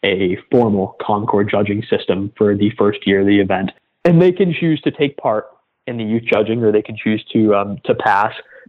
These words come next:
But a lot of our owners are very enthusiastic about having, uh, the younger generation out to experience and, and see their vehicles and understand them. And, and that's,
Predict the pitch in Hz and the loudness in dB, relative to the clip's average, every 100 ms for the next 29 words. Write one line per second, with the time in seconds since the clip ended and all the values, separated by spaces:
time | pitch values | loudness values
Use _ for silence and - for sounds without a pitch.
0 | - 120 - 131 135 139 123 117 117 110 | 0 0 2 0 0 0 -6 -10 -12 -16
1 | 104 107 101 107 104 101 101 101 101 123 | -16 -14 -12 -10 -10 -10 -12 -12 -8 -6
2 | 98 - - 90 95 - - 95 92 92 | -6 -6 -8 -4 -4 -2 -4 -4 -2 -6
3 | 113 - _ _ - 98 90 90 104 110 | -8 -16 _ _ -4 -2 0 0 2 2
4 | 107 101 98 98 98 - - 101 98 - | 2 0 0 -2 -4 -6 -8 -4 -4 0
5 | 101 - 98 104 101 98 95 101 - 107 | -2 -2 0 2 2 0 -4 -4 -6 -8
6 | 101 - 104 98 101 101 95 143 190 104 | -2 0 2 2 4 2 2 0 0 -2
7 | 90 - 98 98 95 95 101 104 _ _ | -2 0 -2 0 0 0 -2 -6 _ _
8 | 139 123 120 110 107 - - - - 123 | 0 0 0 -2 -6 -12 -18 -8 -2 -2